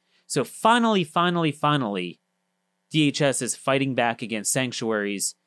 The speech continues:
and I think this was a good move. I think the things that I have, uh, laid out are better to cut off funding to them,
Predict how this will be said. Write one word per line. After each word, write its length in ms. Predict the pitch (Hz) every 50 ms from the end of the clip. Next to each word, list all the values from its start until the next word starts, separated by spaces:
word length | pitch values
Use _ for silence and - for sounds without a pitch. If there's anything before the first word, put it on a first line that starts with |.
| _ _ _ _ _ _ _
and 80 | 104 220
I 20 |
think 220 | - - 143 127 -
this 160 | 127 117 -
was 120 | 117 107
a 60 | 110
good 220 | 98 101 156 139 131
move. 340 | 117 117 117 120 127 131 - -
I 80 | - 120
think 380 | - - 156 139 123 110 -
the 420 | - 120 120 123 113 104 101 - - -
things 320 | - - 156 147 139 123 -
that 160 | 123 107 - _
I 240 | - 135 143 151 139
have, 340 | 135 131 123 120 110 - - - _ _ _ _ - _ _ _ _ _ _ _ _
uh, 340 | - 117 113 104 95 92 - - _ _
laid 280 | - 120 131 131 120 92
out 420 | 107 135 135 120 107 107 113 - _ _ _ _ _ _ _ _ _ _ _ _ _ _ -
are 320 | 123 117 110 107 - - _ 120 - _
better 400 | - 220 220 165 123 113 117 123
to 140 | - - 127 -
cut 180 | - 131 123
off 180 | 107 95 - -
funding 360 | - 180 196 185 170 156 135
to 120 | - 147
them, 360 | 135 131 127 123 120 120 113